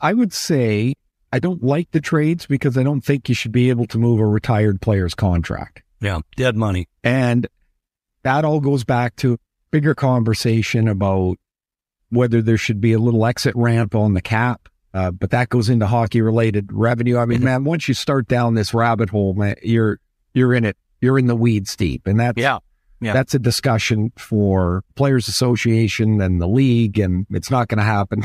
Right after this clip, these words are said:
Speaker 1: <laughs> you know, anytime soon. Um, I, I do, I do find it really interesting that there is an actual analytic cap value
Speaker 2: Yeah.
Speaker 1: for each of these draft picks.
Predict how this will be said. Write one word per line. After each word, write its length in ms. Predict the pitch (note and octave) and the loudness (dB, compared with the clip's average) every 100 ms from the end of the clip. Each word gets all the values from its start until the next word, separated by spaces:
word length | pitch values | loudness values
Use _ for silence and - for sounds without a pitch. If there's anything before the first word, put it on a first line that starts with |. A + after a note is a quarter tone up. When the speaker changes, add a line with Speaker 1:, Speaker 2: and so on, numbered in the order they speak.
| B2+ - | -4 -4
Speaker 1:
<laughs> 640 | C3+ _ _ _ _ _ | -8 _ _ _ _ _
you 100 | B2+ | -2
know, 180 | A2+ G2+ - | 0 -2 0
anytime 520 | A#2+ G#2+ A#2 G2 F#2+ | 0 2 0 0 -2
soon. 360 | - A#2 F#2 - _ _ - | -2 -2 -4 -10 _ _ -4
Um, 340 | A2+ G2+ F2+ - | -2 -2 -6 -8
I, 100 | A#2+ - | -6 -2
I 100 | C3 | -2
do, 340 | C3 A3 F#3 - | 0 0 -2 -2
I 140 | B2+ | -2
do 260 | C3 A2+ A#3+ | -2 -2 -4
find 340 | A#3 D#3 D#3+ | -4 -2 0
it 60 | B2+ | -2
really 720 | B2 A#2+ D#3 F3+ F3+ E3+ D3+ D3 | -2 -2 0 0 2 0 0 0
interesting 760 | C#3+ - A#2 - E2 D#2+ A#2+ _ _ _ _ _ _ | -2 -2 -2 -4 -4 -4 -8 _ _ _ _ _ _
that 240 | A#2+ C3 - | -4 -4 0
there 160 | C#3 B2+ | 2 2
is 120 | A2+ | 0
an 140 | A#2+ - | -2 -2
actual 640 | C3 D#3 - F3 E3 D#3+ - - | -4 -4 -4 -4 -2 -4 -4 -2
analytic 800 | C3+ D#3 D3 A#2+ A2+ A#2 - _ | 0 2 2 2 0 -6 -10 _
cap 360 | - - B2+ D3+ - | -8 -2 0 -2 -2
value 760 | A2 A2+ G#2 F#2+ E2+ D#2 G2+ - | -2 0 2 2 0 0 -4 -4
Speaker 2:
Yeah. 300 | G#2+ A#2 A2 | -4 -2 -2
Speaker 1:
for 160 | G#2+ A2+ - | -2 -2 0
each 240 | C#3+ B2+ | 0 0
of 140 | D3 A#2+ | 0 2
these 220 | B2 G2+ | 0 2
draft 440 | A#2 G2+ G2 - | 0 0 0 -4
picks. 340 | - - - | -12 -12 -18